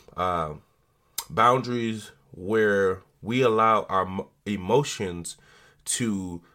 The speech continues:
override our better judgment, or we allow our emotions to get so involved into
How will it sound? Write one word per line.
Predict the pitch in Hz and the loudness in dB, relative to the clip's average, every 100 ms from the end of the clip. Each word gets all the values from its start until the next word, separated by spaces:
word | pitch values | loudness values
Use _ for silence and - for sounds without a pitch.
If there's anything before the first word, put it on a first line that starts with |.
| _ _ _ _ _ _ _ _ - | _ _ _ _ _ _ _ _ 4
override | 127 120 101 85 98 113 101 85 80 78 _ _ _ _ _ _ | 4 4 0 0 4 6 6 2 -2 -8 _ _ _ _ _ _
our | 82 | -6
better | 80 92 87 80 | -4 -4 -4 -6
judgment, | 76 98 95 82 73 76 - _ _ _ _ - | -4 -2 -2 -4 -12 -16 -20 _ _ _ _ -6
or | 92 85 82 78 | -2 -2 -2 -4
we | 98 117 | 0 2
allow | 120 113 107 | 4 4 2
our | 95 92 92 | 0 -2 -6
emotions | 87 85 123 135 - 85 - | -8 0 0 0 -8 -12 -12
to | - 92 | -12 -10
get | 82 90 85 - _ _ | -10 -8 -8 -8 _ _
so | - - - - 151 - - _ _ _ _ | -8 -6 -2 4 4 4 -4 _ _ _ _
involved | 104 98 85 90 87 82 | -6 -4 -2 -2 -2 -6
into | 85 85 98 87 85 | -10 -10 -8 -6 -4